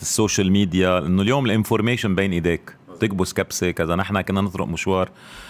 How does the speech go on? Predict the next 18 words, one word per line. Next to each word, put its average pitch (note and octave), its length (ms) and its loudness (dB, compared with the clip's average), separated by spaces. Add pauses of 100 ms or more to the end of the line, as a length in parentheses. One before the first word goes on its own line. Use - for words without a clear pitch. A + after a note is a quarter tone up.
(180)
على F2 220 -2
صربيا D#2+ 480 0
وعلى D#2 340 0
اليونان D#2+ 520 0
وعلى D#2+ 320 -6
وين G#2 180 0
ما G#2+ 100 0
كان G#2+ 340 -2
حتى G2 340 -4
ناخد G2+ 320 -2
إس-، - 240 -10 (160)
آه، F2 220 -2
معلومات. E2 540 -2 (640)
اليوم C3 260 0
صارت C3+ 300 0 (180)
تكبس A2+ 340 -4
كبسة، - 380 -2
بت-، F2 100 -6